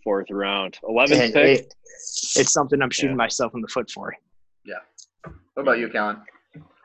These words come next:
Speaker 1: Uh, yeah, I, I would agree, but I would also say I,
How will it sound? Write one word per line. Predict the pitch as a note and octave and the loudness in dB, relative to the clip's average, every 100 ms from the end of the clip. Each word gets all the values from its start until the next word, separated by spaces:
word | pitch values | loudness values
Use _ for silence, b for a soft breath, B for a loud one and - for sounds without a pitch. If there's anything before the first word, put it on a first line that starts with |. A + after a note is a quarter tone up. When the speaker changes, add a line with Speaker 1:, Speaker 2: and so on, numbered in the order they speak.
| - | 2
Speaker 1:
Uh, | D#3+ D#3 D3 B2 - | 6 6 6 2 -6
yeah, | C#3 - | -6 -2
I, | D#3 D3 C#3+ | 0 0 0
I | D#3+ | 0
would | D#3 | 2
agree, | C#3+ B2+ C3+ C#3 | 0 -2 -6 -6
but | B2+ | -6
I | A#2 | -4
would | |
also | A#2+ C3 C3 | -4 -6 -10
say | - C3 A#2+ | -8 -6 -6
I, | C3+ | -8